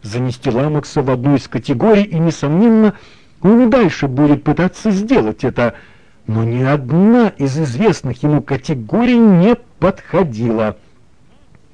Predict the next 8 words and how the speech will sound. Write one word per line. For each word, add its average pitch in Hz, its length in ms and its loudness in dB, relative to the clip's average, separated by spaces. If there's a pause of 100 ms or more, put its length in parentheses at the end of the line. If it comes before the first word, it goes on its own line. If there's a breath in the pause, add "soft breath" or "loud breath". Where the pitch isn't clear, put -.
(180)
Доктор 117 440 -4
Фтайм 180 520 -2
продолжал. 120 920 -6 (800 soft breath)
Но 131 640 0
самой 131 680 -2
значительной 120 760 -6
характеристикой 120 920 -6
грошей, 190 680 0